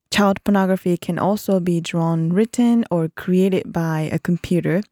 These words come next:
In that case, it is called simulated child pornography or virtual child pornography. The child in the pornography is simulated or virtual, meaning that child is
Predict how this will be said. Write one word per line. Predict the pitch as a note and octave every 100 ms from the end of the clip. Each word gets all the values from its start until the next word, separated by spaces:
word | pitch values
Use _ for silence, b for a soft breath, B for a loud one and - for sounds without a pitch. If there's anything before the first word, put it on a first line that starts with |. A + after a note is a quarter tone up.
| _ -
In | G#3
that | A3 -
case, | - G3+ F#3 F#3 - -
it | E3+
is | E3 -
called | - D#3+ D3+ - _ _ _
simulated | - B3+ B3+ G3 D3+ - - -
child | - D3+ D3 -
pornography | - D3+ C#3 C#3 D3 - - b b b
or | A3 A3+ A3+ G#3+
virtual | - G3+ A#3 - A3 G#3+
child | - - F3+ F3 -
pornography. | F3 D#3+ E3 D#3+ - F3 _ B B B B
The | -
child | G#3 A#3 B3 C4+ C#4+
in | G3+
the | F#3
pornography | F3 F#3 F3+ F3 F3 E3+ D#3 -
is | D#3
simulated | - A3 A3+ G#3 F#3+ F#3 F3+ -
or | D#3+ D3+
virtual, | - F#3 A3 - - - B B B B
meaning | B3 B3 A#3+
that | A3 G3+ - _ _ _
child | - F#3+ F3 E3+ -
is | D#3 -